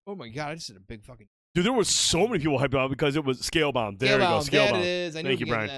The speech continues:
Speaker 1: S. Thank you, yeah.
Speaker 2: Yeah, Scalebound. There was a
Speaker 1: Scalebound.
Speaker 2: lot
Speaker 1: See,
Speaker 2: of hype
Speaker 1: completely
Speaker 2: behind
Speaker 1: forgot
Speaker 2: that
Speaker 1: about it. Yeah,
Speaker 2: shit,
Speaker 1: everybody
Speaker 2: and
Speaker 1: was
Speaker 2: then
Speaker 1: excited.
Speaker 2: just canceled.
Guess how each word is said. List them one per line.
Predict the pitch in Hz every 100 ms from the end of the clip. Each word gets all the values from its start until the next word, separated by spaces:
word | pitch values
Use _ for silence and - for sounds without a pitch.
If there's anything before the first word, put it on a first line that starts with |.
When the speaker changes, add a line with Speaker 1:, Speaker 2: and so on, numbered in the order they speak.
| 131
Speaker 1:
S. |
Thank | - 147 139
you, | 120
yeah. | 113 127
Speaker 2:
Yeah, | 131 135
Scalebound. | 110 - 139 156 139 117 110
There | 160
was | 131
a |
Speaker 1:
Scalebound. | 113 139
Speaker 2:
lot | 120 139 147
Speaker 1:
See, | 123
Speaker 2:
of |
hype | 117 117
Speaker 1:
completely | 151
Speaker 2:
behind | 101 120
Speaker 1:
forgot | 113
Speaker 2:
that |
Speaker 1:
about | 131
it. | 143
Yeah, | 185
Speaker 2:
shit, | 147
Speaker 1:
everybody | 165 180 170
Speaker 2:
and | 123
Speaker 1:
was | 120
Speaker 2:
then | 160
Speaker 1:
excited. | 113 107
Speaker 2:
just | 123 -
canceled. | 165 170 165 139 139